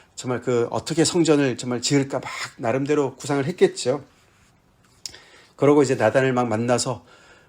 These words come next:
막 나단이 말을 꺼내기도 전에 먼저 자기의 그런 부푼 그런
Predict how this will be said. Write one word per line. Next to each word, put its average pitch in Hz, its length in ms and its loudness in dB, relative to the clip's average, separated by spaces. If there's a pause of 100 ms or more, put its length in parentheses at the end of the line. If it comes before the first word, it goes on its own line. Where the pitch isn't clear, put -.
(180)
막 131 260 -6
나단이 123 380 0
말을 117 400 0
꺼내기도 143 440 0
전에 139 400 4
먼저 135 520 4
자기의 123 360 -2
그런 120 380 -2
부푼 - 400 -4
그런 117 400 -4